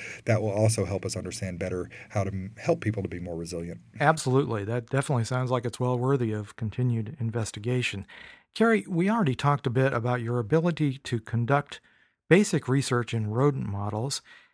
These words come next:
Speaker 2: and translate that into working effectively with your patients in the clinical setting.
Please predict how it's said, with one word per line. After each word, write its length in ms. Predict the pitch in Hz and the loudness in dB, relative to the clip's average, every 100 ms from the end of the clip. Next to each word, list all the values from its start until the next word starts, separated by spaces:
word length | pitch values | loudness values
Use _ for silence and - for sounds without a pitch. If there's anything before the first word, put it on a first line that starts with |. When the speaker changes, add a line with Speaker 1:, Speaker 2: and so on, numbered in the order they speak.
| _ | _
Speaker 2:
and 200 | 170 113 | -4 -2
translate 640 | - 170 233 208 160 135 - | 0 4 6 6 6 4 2
that 260 | 120 127 - | 0 0 0
into 420 | 127 123 113 107 | -2 0 -2 -4
working 420 | 113 175 165 123 | -2 -2 0 0
effectively 840 | 110 202 220 - 110 104 113 160 _ _ _ _ | 2 0 0 0 -2 0 -4 -4 _ _ _ _
with 300 | 120 120 110 | 0 0 0
your 200 | 117 120 | 0 0
patients 480 | 113 165 175 120 - | 2 0 2 -2 0
in 120 | 113 | -2
the 60 | 120 | -2
clinical 460 | - 226 196 - | -2 2 2 0
setting. 480 | 95 - 101 98 - | -4 -2 -2 -2 -6